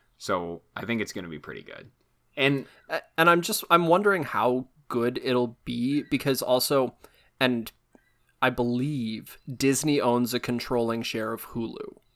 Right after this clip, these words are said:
Speaker 2: like, more
Speaker 1: Yeah.
Speaker 2: than half.
Speaker 1: Okay.
Speaker 2: So that basically means that to one degree or another, this is a Disney show.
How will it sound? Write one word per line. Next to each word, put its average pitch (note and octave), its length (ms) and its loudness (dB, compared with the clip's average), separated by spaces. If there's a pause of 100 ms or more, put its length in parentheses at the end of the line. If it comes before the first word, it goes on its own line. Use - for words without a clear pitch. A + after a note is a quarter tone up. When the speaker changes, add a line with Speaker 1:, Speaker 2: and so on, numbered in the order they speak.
(100)
Speaker 2:
like, A2+ 260 -6
more A#2 220 4
Speaker 1:
Yeah. A#2 60 2
Speaker 2:
than A2 140 -4
half. - 520 -10 (100)
Speaker 1:
Okay. F#2 280 -12 (220)
Speaker 2:
So C3 560 6 (140)
that C3 300 0
basically C3 440 0
means A#2+ 300 0
that A#2+ 160 -4
to B2 100 -4
one A2+ 220 -2
degree A#2 260 -2
or A#2 100 0
another, A2+ 300 -2
this A2 240 -4
is A2+ 220 -6
a A#2 60 0
Disney A2 400 -8
show. A#2+ 520 -4